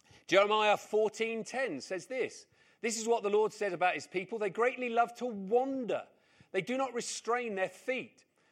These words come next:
So the Lord does not accept them. He will now remember their wickedness and punish them for their sins." He let,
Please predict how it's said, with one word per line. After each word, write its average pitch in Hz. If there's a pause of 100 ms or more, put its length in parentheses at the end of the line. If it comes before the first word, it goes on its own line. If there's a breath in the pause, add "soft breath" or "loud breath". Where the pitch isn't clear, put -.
So -
the 208
Lord 254
does 233
not 240
accept 226
them. 127
He 170
will 202
now 233
remember 226
their 165
wickedness 156 (200 loud breath)
and 180
punish 247
them 156
for -
their 202
sins." 226
He 208
let, 240